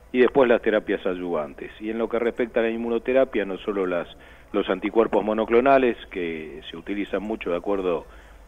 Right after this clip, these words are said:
a la estructura genética del tumor, sino también la inmunoterapia que hacemos nosotros, que mejora mucho la calidad de vida, la expectativa de vida, la sobrevida,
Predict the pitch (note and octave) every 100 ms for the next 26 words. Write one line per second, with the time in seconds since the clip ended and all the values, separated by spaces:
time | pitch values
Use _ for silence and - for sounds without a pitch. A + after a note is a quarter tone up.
0 | - G2 F#2 G2+ - A#2 G#2+ A2+ A2+ A#2+
1 | A2 A#2+ A#2 C3+ D3 D3+ A#2 G2+ G#2 G2+
2 | G2 G#2 G2 F#2 F#2+ F#2 G2+ G2+ F#2+ G2
3 | E2+ F2+ F2 G#2+ G#2+ A#2+ - C3 C3+ C#3+
4 | - - - - - - G2 G2 B2+ A#2
5 | A#2 B2+ A2+ G2 G2 G2+ A2+ A2+ B2 C3+
6 | C#3 B2 F#2 - - - F#2 A2 G#2 G#2+
7 | A2+ A#2+ A#2 F#2 F2 - G2 G#2 A#2+ B2
8 | B2+ C3